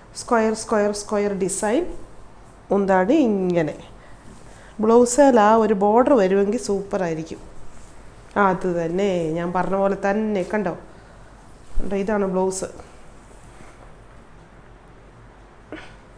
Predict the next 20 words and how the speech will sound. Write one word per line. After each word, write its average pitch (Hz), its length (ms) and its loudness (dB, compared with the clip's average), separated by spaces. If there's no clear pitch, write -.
നല്ല 240 220 2
ഭംഗിയാണ് 214 380 2
കേട്ടോ. 180 180 0
എല്ലാം 214 340 6
നല്ലതാ, 185 340 0
വളരെ 202 300 2
കുറമ-, 220 480 2
കുറച്ച് 220 460 2
പരിമിതമായ 254 680 4
സ്റ്റോക്കേ 202 380 -2
ഉള്ളൂ. 208 100 -4
ഞാൻ 262 140 0
ഒരു 269 140 6
കാര്യം 247 320 6
പറഞ്ഞോട്ടെ, 208 420 -4
നമ്മൾ 214 160 -4
ഹോൾഡ് 226 260 0
ചെയ്ത് 202 200 -2
വെക്കത്തില്ല 180 520 -6
കേട്ടോ. 175 180 0